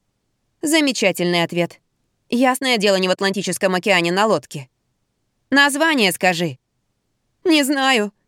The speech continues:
Тут много людей и машин. Еще реклама висит. Что-то про йогурты», всхлипнула Ирина. Увы, алкоголички часто ведут себя как трехлетние дети. Проспиртованный мозг перестает нормально функционировать.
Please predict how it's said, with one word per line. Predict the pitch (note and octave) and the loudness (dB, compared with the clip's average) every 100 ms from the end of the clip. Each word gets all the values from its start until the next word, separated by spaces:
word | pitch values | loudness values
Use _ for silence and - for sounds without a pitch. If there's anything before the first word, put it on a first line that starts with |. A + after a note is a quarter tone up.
| _ | _
Тут | - D4 | -6 -2
много | C#4 D4 C#4 | 0 2 2
людей | B3 A3 D#4 C#4 | 0 0 0 0
и | |
машин. | A#3 A#3+ - D4 C#4+ - _ _ _ - | 0 -2 0 -2 -2 -6 _ _ _ 0
Еще | C4+ - D4+ | 0 2 2
реклама | C4+ C#4+ F4 D#4 | 2 2 2 2
висит. | C#4 - A#3 - _ _ | 0 0 -4 -6 _ _
Что-то | - - D4 D4 | -6 0 2 0
про | D#4 | 0
йогурты», | E4 E4 A3+ B3 B3 A3 _ _ _ _ | 2 2 2 -2 -2 -6 _ _ _ _
всхлипнула | - - G3 F3+ F#3 G#3 | -6 -2 0 0 0 2
Ирина. | C4 B3 F3 D3 _ _ _ _ _ _ _ _ | 2 0 -2 -6 _ _ _ _ _ _ _ _
Увы, | D4+ C#4+ D4 | -2 0 2
алкоголички | A#3+ G3+ G3 G#3 G#3+ - | 2 0 0 0 0 -6
часто | G3+ C4 - | -2 -2 0
ведут | F3+ F3+ E3+ | -2 -2 -2
себя | F3 F3 | -2 -2
как | E3+ | -2
трехлетние | G3 F#3+ F#3+ F3 G3 | -4 0 0 0 -2
дети. | G3 F#3+ - C#3+ - _ _ _ _ _ | 0 -2 -2 -10 -14 _ _ _ _ _
Проспиртованный | - C4 - B3 C4+ A#3 G#3+ G#3+ | -2 0 0 -2 0 0 0 0
мозг | A#3+ A#3+ - _ _ | 0 -2 -6 _ _
перестает | - C4 C4 B3 C#4 | -2 0 0 0 0
нормально | F3+ E3 E3 D#3 | -2 0 0 0
функционировать. | E3+ D#3+ F3 E3+ E3 D3+ C#3+ - | -4 -2 0 2 0 -2 -4 -10